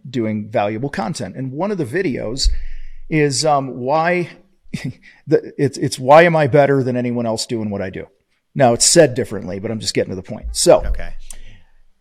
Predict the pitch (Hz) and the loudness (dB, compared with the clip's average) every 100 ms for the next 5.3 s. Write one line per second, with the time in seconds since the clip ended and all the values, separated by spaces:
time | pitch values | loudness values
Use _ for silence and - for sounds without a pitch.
0 | _ 185 180 170 147 185 170 147 - - | _ 4 6 6 4 2 4 4 0 -20
1 | _ _ _ _ _ - 160 190 170 185 | _ _ _ _ _ 2 6 6 6 4
2 | 160 147 214 175 151 151 151 151 151 156 | 4 2 2 2 2 0 0 2 4 4
3 | 160 143 - 185 160 165 135 127 143 139 | 4 2 2 0 0 2 2 2 0 2
4 | 139 156 170 147 170 196 151 123 104 104 | 4 4 2 0 0 2 2 2 0 -2
5 | 87 - | -4 -6